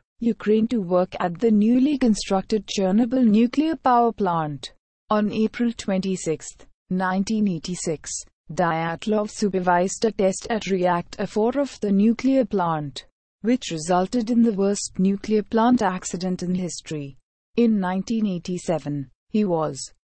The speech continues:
found guilty of criminal mismanagement of potentially explosive enterprises and was sentenced to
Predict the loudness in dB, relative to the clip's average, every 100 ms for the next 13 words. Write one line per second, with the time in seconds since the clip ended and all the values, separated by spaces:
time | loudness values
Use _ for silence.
0 | _ -4 -2 -2 0 0 0 -2 -4 -4
1 | -6 -6 -2 0 2 0 0 -2 -4 -4
2 | -2 -2 -4 -8 -6 -6 -6 -8 0 0
3 | 2 0 -2 0 0 0 -4 -8 -4 -2
4 | 0 2 2 2 -2 -2 -2 -2 -2 -2
5 | -4 -4 -2 0 0 -2 0 -2 0 -2
6 | -2 -4 -8 -6 -2 0 -2